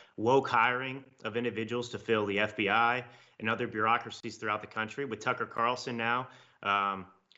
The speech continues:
saying that he believes and has proof that, um, uh, you know, he's been spied upon, his communications by the, um, uh, the N S A. So, uh, you know, this is very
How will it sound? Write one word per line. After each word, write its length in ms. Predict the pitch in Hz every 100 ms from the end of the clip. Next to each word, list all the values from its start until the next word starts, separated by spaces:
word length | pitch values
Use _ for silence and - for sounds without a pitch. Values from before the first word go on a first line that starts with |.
| _ -
saying 380 | - 123 127 120
that 120 | 107
he 120 | 123
believes 600 | 120 110 110 127 113 -
and 120 | 101
has 220 | 95 110 107
proof 460 | - 120 127 - 104
that, 340 | 98 95 - _ _ -
um, 500 | 98 101 98 95 92 - _ _ _ _ _
uh, 420 | 104 98 98 95 - - _ -
you 80 | 113
know, 80 |
he's 220 | 110 123 120
been 320 | 117 104 98 - -
spied 420 | - - 123 131
upon, 420 | 123 127 127 147 -
his 140 | 107
communications 880 | - 120 110 110 120 123 135 135 - - _ _ _ _ -
by 180 | 113
the, 220 | 107 104 98
um, 340 | 95 95 90 90 - - -
uh, 380 | 92 85 85 - - _ _ _ _ _ _ -
the 140 | 120
N 100 | 139
S 220 | 135 127 123
A. 280 | 117 143 147 _ _ _ _ -
So, 500 | - 147 131 123 120
uh, 220 | 127 123 123
you 80 | 156
know, 60 |
this 200 | 160 202
is 100 | 285
very 460 | 127 143 151 147